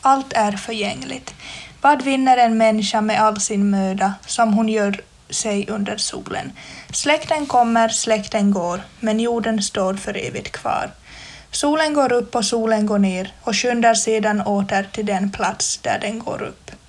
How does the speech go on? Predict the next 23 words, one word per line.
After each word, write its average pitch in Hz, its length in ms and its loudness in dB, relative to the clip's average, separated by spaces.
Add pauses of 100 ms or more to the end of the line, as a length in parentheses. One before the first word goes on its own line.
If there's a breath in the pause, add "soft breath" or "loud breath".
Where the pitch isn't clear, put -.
(520 loud breath)
Vinden 277 360 2
far 247 200 4
mot 214 240 2
söder 262 560 2
och 233 140 -2
vänder 220 280 2
sig 214 220 -2
mot 196 240 0
norr. 190 400 -4 (220 loud breath)
Den 233 200 0
vänder 262 300 2
sig 262 180 -2
ständigt 233 640 2
på 220 120 -2
sin 208 220 2
färd 190 380 0
fram 240 520 2 (600 loud breath)
och 226 120 0
börjar 226 420 2
sitt 202 300 -4
kretslopp 202 680 -4 (180)
på 214 120 -6
nytt. - 480 -6